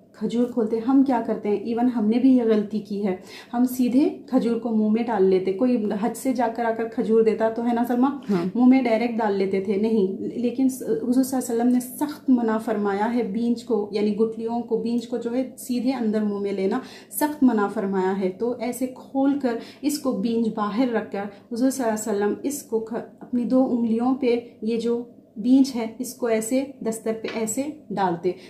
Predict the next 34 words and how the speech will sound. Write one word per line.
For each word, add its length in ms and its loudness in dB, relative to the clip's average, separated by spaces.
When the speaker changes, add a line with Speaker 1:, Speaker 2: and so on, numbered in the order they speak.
Speaker 1:
तो 60 0
ये 300 2
एक 180 -8
तरीक़ा 380 0
है 140 0
हमारे 340 2
नबी 280 0
का 140 -8
खजूर 500 -2
खाने 220 -2
का 180 -4
तरीक़ा। 540 -2
और 100 -6
इसको 380 -4
ऐसे 300 -2
तोड़ें 500 -2
और 140 -6
जब 180 -6
रोज़ा 300 -2
खोलें, 420 -2
अभी 180 -2
तो 120 -4
हम 140 2
सहरी 360 4
में 160 8
बैठे 260 0
हैं, 300 0
बिस्मिल्लाह। 600 -2
ये 180 0
एक 120 -6
था 480 -4
सलमा। 360 0
तो 100 0
बस 320 -4